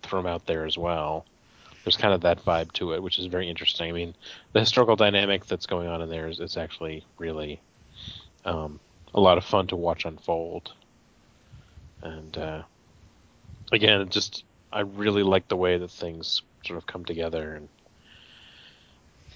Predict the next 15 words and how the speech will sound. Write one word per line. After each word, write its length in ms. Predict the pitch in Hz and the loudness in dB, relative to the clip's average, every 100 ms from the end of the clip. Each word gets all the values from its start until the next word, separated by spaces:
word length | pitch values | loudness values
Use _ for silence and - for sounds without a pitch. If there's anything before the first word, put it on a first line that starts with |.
| - - _ - | -20 -20 _ 0
and 240 | 127 110 - _ _ - | 0 0 -10 _ _ -2
produce 320 | 143 127 120 | 4 6 8
something 420 | - 127 117 113 | 6 4 4 2
that's, 460 | 107 107 - - - - - - _ _ _ - - _ _ _ - - - - - - - | 4 2 2 0 -2 -4 -12 -18 _ _ _ -20 -20 _ _ _ -20 -20 -20 -20 -20 -20 -8
it's 160 | - - | -6 2
not 300 | 131 123 110 - _ - | 4 6 4 -2 _ -18
radical 1080 | 98 87 82 80 98 - 180 202 226 233 220 - | -14 -8 0 2 4 4 6 6 4 0 -4 -6
necessarily, 840 | 139 - - 147 160 180 196 202 - _ - - - - _ 110 | -6 -4 2 2 2 -2 -4 -8 -14 _ -20 -20 -20 -20 _ 0
but 280 | 110 113 | 6 8
like 120 | 110 110 | 8 6
I 60 | |
said, 240 | 113 120 110 | 6 6 4
it, 220 | 110 117 | 2 -2
it 100 | - 120 | -2 2
doesn't, 340 | 120 113 117 | 2 0 -6